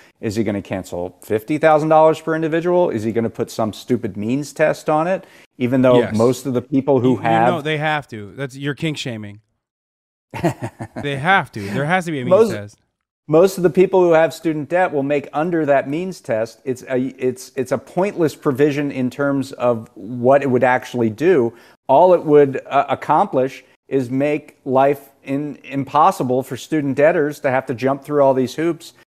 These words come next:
Speaker 1: to confirm and verify their eligibility.
Speaker 2: Yeah, they even
Speaker 1: And
Speaker 2: suggested
Speaker 1: they will
Speaker 2: that for, for law, uh, for, for lawyers and, and doctors, which is really sick. I love, I love that they, that was, that was something that was being floated around, I think, right?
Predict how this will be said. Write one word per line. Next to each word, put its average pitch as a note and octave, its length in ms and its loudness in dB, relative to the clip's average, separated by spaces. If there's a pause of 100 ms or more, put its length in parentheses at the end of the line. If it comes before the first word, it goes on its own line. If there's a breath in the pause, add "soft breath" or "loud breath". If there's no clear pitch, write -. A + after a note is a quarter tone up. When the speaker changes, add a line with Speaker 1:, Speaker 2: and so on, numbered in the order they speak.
(140)
Speaker 1:
to - 120 -6
confirm D3 520 -2
and C#3 140 -2
verify C#3+ 480 4
their D3 200 0
eligibility. E3 640 0
Speaker 2:
Yeah, C#3+ 80 0
they D3+ 100 -4
even E3 120 -4
Speaker 1:
And E3 80 -6
Speaker 2:
suggested D3+ 460 0
Speaker 1:
they D#3 100 2
will D#3 100 4
Speaker 2:
that D#3 60 -18
for, C#3 280 -4
for C3 240 -4
law, C3 520 -2
uh, A#2+ 400 -6
for, A#2+ 420 -8
for B2 180 -10
lawyers B2+ 540 -4
and, A#2 180 -10
and A#2+ 160 -8
doctors, A2+ 520 -8
which C3 100 -8
is A#2+ 140 -8
really D#3+ 320 0
sick. G#2 440 -6 (320)
I C#3 120 0
love, D#3 400 -4
I C#3+ 100 -2
love D3+ 220 -4
that D3+ 80 -8
they, C3+ 240 -6
that C#3 160 -6
was, C3+ 240 -8
that C#3+ 100 -4
was E3 120 -4
something D#3 180 -8
that C#3+ 80 -8
was C3 120 -8
being C3+ 160 -10
floated C3 320 -8
around, B2+ 280 -6
I G2+ 80 -12
think, G#2 200 -16
right? B2+ 300 -8